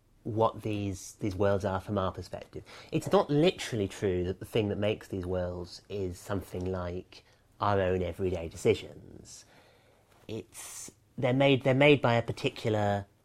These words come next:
physical process. They're made by this magnifying up to the classical macroscopic level of quantum uncertainties.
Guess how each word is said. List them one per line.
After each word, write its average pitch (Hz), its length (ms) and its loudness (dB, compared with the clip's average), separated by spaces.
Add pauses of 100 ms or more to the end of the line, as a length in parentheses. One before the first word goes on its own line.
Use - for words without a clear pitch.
(160)
physical 104 580 4
process. 90 680 -4
They're 98 180 -4
made 95 640 0
by 90 640 -4
this 90 240 -2
magnifying 92 680 -2
up 87 240 -10
to 95 100 -10
the 92 80 -4
classical 90 640 -10
macroscopic - 760 -8
level 87 440 -6
of 95 180 -6
quantum 90 600 -6 (400)
uncertainties. 87 920 -8